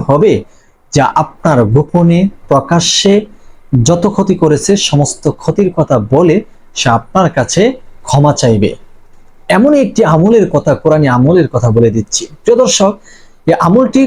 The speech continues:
কোরআনী আমল, একে বলা হয় রুকিয়া বা জারফুক। এর মাধ্যমে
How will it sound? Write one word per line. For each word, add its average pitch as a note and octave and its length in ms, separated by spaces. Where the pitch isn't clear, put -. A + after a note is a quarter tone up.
কোরআনী E3+ 360
আমল, B2 300
একে E3 220
বলা E3 220
হয় F#3 180
রুকিয়া D3 400
বা B2 160
জারফুক। A2+ 480
এর F3 140
মাধ্যমে G3+ 460